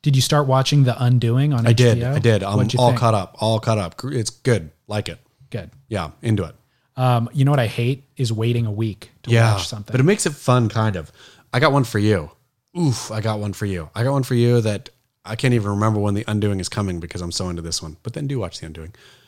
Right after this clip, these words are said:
Speaker 2: Uh, Sabura, Blood on Rome or Blood in Rome.
Speaker 1: Don't know it.
Speaker 2: Phenomenal.
Speaker 1: What
Speaker 2: Everyone.
Speaker 1: What, what service is it on?
Speaker 2: Netflix. Easy, right there, right at your fingertips.
Speaker 1: Suburra?
Speaker 2: Suburra. C,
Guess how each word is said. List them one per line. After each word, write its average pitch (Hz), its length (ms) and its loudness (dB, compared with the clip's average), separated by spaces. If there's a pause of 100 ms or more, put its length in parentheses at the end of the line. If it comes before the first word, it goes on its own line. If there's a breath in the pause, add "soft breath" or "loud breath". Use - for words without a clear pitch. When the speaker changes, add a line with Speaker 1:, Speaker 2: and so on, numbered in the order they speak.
(200 soft breath)
Speaker 2:
Uh, 104 280 -4
Sabura, 113 840 0
Blood 110 560 -2 (300)
on 107 240 -4
Rome 120 280 0
or 120 80 -2
Blood 104 260 -2
in 110 200 -4
Rome. 139 320 0 (760)
Speaker 1:
Don't 123 160 -2
know 127 160 -2
it. - 100 -10 (260)
Speaker 2:
Phenomenal. 107 1200 0 (320)
Speaker 1:
What 127 160 -4
Speaker 2:
Everyone. 127 540 4 (180)
Speaker 1:
What, 147 320 -8
what 143 160 -2
service 127 420 -2
is 107 80 -10
it 107 100 -10
on? 107 180 -10 (240)
Speaker 2:
Netflix. 110 560 -6 (200)
Easy, 95 300 -2
right 98 200 -4
there, 87 260 -4
right 101 140 0
at 110 60 -2
your 101 60 -6
fingertips. 98 400 -4
Speaker 1:
Suburra? 131 260 -6
Speaker 2:
Suburra. 110 440 2
C, 135 640 2